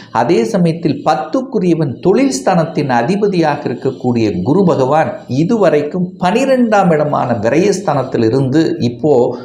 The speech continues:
உங்க ராசி லக்னத்திலேயே வந்து அமரப்போகிறது. அப்போ குருவால் உங்களுக்கு சில நன்மைகள் நடக்க காத்து கொண்டிருக்கிறது. என்ன, ராசியிலேயே வந்து உட்கார்ந்துருக்கிறல்லவா, அப்ப ராசியை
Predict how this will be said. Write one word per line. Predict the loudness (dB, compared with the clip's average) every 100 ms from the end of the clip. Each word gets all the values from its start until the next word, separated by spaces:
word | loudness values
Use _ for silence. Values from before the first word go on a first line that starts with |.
| -10
உங்க | -4 0 0
ராசி | 2 2 2 -2 -4 -4
லக்னத்திலேயே | -2 -2 -2 0 -2 -2 -2 0 0
வந்து | 0 -2 -4 -6 -6
அமரப்போகிறது. | -4 -2 -4 -2 -2 0 0 0 0 -2 -4 -10 -16 -16 -6
அப்போ | -4 2 4 4 2 0 -4 -12 -4
குருவால் | 2 4 4 4 4 2
உங்களுக்கு | 2 2 2 2 -2 -2 -6 -14 -14
சில | -6 0 2
நன்மைகள் | 2 2 2 2 0 2 2
நடக்க | 2 0 -2 -4
காத்து | -2 -2 0 -4
கொண்டிருக்கிறது. | -4 0 0 0 -2 0
என்ன, | 0 2
ராசியிலேயே | 2 2 0 0 0 2
வந்து | 4 2
உட்கார்ந்துருக்கிறல்லவா, | 2 2 2 0 -2 -2 0 2
அப்ப | 0 0
ராசியை | 0 2 2 0 0 0 -2